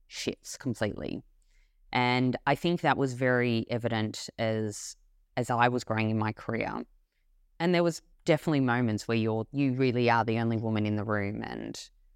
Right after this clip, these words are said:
for, for many years, it was like that. And I still think that there is a disconnect with that. Um, there's still a lot more work to do with having more women in, uh, within the,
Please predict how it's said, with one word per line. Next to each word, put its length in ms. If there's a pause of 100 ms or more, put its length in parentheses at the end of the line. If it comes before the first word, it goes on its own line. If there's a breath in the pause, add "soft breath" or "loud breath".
(500)
for, 180
for 200
many 340
years, 440 (320)
it 60
was 300
like 200
that. 160
And 120
I 80
still 560
think 340
that 160
there 240
is 300 (320)
a 80
disconnect 680
with 240
that. 300 (420)
Um, 420
there's 120
still 160
a 160
lot 140
more 120
work 260
to 80
do 140
with 160
having 300
more 160
women 300
in, 360 (680)
uh, 220
within 320
the, 200